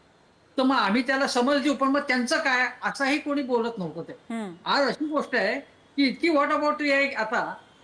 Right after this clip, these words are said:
Speaker 1: की आमच्या याचं गेलं, मग त्यावेळी तुम्ही कुठं होता, त्यावेळी का नाही बोललात, या, या पद्धतीची चर्चा होते. माझं म्हणणं, पहिल्यांदी गोष्ट, सगळे जे नेते आहेत आपल्याकडे, बघा, शरद पवार असतील, देवेंद्र फडणवीस असतील, अजितदादा असतील, काही अपवाद जर वगळले काही,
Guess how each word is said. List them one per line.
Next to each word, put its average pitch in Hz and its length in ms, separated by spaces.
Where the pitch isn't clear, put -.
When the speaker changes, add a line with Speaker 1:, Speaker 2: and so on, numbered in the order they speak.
Speaker 1:
की 285 160
आमच्या 220 360
याचं 285 260
गेलं, 285 180
मग 294 120
त्यावेळी 277 360
तुम्ही 262 420
कुठं 277 240
होता, 254 280
त्यावेळी 240 340
का 247 160
नाही 247 140
बोललात, 220 340
या, 220 200
या 220 140
पद्धतीची 226 580
चर्चा 185 220
होते. 175 140
माझं 190 300
म्हणणं, 240 300
पहिल्यांदी 247 480
गोष्ट, 254 300
सगळे 240 360
जे 269 140
नेते 202 300
आहेत 196 160
आपल्याकडे, 202 380
बघा, 208 180
शरद 214 220
पवार 240 240
असतील, 233 300
देवेंद्र 208 320
फडणवीस 208 420
असतील, 160 300
अजितदादा 247 480
असतील, 180 360
काही 254 240
अपवाद 254 480
जर 269 160
वगळले 226 420
काही, 175 220